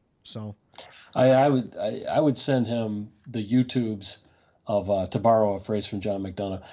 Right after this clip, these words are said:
Speaker 2: I'd send him di-, the YouTubes on Darren Helm and put it on repeat and say, "Be that kind of player for us." I mean, 'cause Helm, you know, back around two thousand nine, two thousand ten, that was the kind of player he was. He was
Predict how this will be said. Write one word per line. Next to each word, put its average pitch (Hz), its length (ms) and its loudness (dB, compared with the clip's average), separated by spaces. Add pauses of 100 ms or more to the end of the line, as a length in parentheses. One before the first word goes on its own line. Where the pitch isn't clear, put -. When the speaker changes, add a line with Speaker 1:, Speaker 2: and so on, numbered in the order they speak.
(100)
Speaker 2:
I'd - 160 2
send 156 200 4
him 135 140 4
di-, 135 220 0
the 113 160 -4
YouTubes 127 460 0
on 101 100 -4
Darren 110 300 -4
Helm 101 280 -2
and 95 140 -8
put 135 140 0
it 117 80 0
on 110 180 4
repeat 104 480 -2
and 98 160 -8
say, 107 180 2
"Be 117 260 6
that 117 220 4
kind 113 140 0
of 101 80 -2
player 104 300 -8
for 82 320 -8
us." 85 160 -4
I 98 40 -2
mean, 98 280 -4 (320)
'cause 123 140 4
Helm, 170 420 6
you 127 80 0
know, 117 100 2
back 120 320 2
around 117 220 2
two 123 140 -2
thousand 107 340 0
nine, 107 220 -2
two 110 140 -4
thousand 98 360 0
ten, 92 240 -2
that 101 140 -2
was 151 100 -2
the 120 80 0
kind 117 180 2
of 98 60 -4
player 104 300 -4
he 95 60 -6
was. 85 200 -6
He 92 80 -4
was 92 140 -4